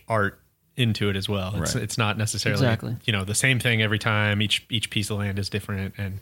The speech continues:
Speaker 1: yeah, it's a good
Speaker 3: And
Speaker 1: answer.
Speaker 3: you're moderately famous, but,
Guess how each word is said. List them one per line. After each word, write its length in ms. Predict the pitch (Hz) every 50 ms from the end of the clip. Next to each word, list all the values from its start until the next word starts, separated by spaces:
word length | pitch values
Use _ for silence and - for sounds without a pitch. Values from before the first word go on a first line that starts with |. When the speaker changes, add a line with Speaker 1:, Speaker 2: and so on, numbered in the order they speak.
| - _ -
Speaker 1:
yeah, 140 | 160 208 202 -
it's 100 | - -
a 60 | 175
good 100 | 180 170
Speaker 3:
And 80 | 160
Speaker 1:
answer. 80 | 156 165
Speaker 3:
you're 140 | 170 165 151
moderately 920 | 143 143 139 131 143 156 165 160 151 151 151 156 156 151 147 143 139 - - _ _ _ _ _ _ _ _ - - - - - - _
famous, 560 | 151 147 143 143 143 147 151 147 131 - -
but, 340 | - - 143 139 127 123